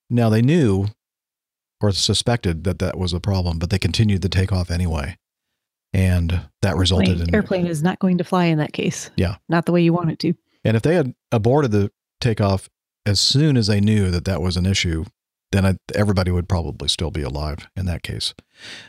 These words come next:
Speaker 1: Unfortunately, everybody died in that particular incident.
Speaker 2: Mm-hmm.
Speaker 1: Yeah, so I agree. Uh, the right decision was made. It was just that feeling that this is not going to fly, so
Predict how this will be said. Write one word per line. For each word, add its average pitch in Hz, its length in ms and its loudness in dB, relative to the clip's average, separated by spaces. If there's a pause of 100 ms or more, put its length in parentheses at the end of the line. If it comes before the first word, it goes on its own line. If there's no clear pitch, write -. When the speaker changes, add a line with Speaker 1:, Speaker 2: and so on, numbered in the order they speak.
(280)
Speaker 1:
Unfortunately, 90 840 2
everybody 90 440 0
died 87 520 0 (580)
in 87 120 -4
that 87 260 -4
particular 92 480 -4
incident. 95 460 -6 (520)
Speaker 2:
Mm-hmm. 185 240 0 (520)
Speaker 1:
Yeah, 90 260 -2
so 104 160 0
I 98 120 4
agree. 92 400 2 (160)
Uh, 107 320 -2
the 104 380 -2
right 110 220 2
decision 98 380 2
was 92 160 2
made. 87 360 -2 (220)
It 113 60 -4
was 95 120 -2
just - 180 -2
that 92 160 0
feeling 101 380 2
that 90 280 0
this 98 160 0
is 87 140 -2
not 92 320 2 (340)
going 90 260 0
to 87 100 -2
fly, 78 420 -4 (180)
so 78 260 -2